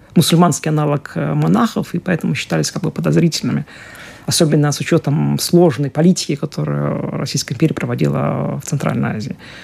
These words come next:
Наверное, вопросы безопасности, может, были какие-то. Но что касается евреев, то понятно, что это был государственный антисемитизм, который, ну, в принципе, процветал.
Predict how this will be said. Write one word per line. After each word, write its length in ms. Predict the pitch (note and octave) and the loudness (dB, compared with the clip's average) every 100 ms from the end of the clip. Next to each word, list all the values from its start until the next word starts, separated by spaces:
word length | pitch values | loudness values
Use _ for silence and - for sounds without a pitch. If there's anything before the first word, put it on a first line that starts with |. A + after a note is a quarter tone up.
| - - - - - | -20 -20 -20 -20 -12
Наверное, 280 | E3+ E3+ F3+ | -8 -6 -4
вопросы 360 | D#3+ - C#3+ C#3 | -4 -2 -2 0
безопасности, 600 | C3 A#2+ D3 - C#3 - | -2 2 2 0 -2 -2
может, 260 | C3 D#3+ | -2 -4
были 200 | D#3+ - | -4 -6
какие-то. 420 | - - - D#3 - | -6 -8 -6 -4 2
Но 360 | F#3 A3+ A#3+ - - | 4 4 2 -4 -4
что 140 | F3+ | -2
касается 360 | F3+ F#3 F#3 F3 | 0 2 2 2
евреев, 180 | A3+ | 2
то 60 | F3+ | 0
понятно, 300 | - E3 E3+ | 0 0 0
что 160 | D#3 E3+ | -2 -4
это 120 | E3 | -2
был 200 | D#3+ D#3 | 0 0
государственный 480 | - - D#2 - E2 | 0 0 0 2 2
антисемитизм, 600 | - - F2 E2+ G3+ F#3 | 0 0 0 2 0 0
который, 320 | - - - | -2 -6 -4
ну, 100 | D#3 | -4
в 40 | C#3+ | -2
принципе, 280 | D3 - - | -2 -2 -6
процветал. 480 | - - - - | -6 -6 -8 -12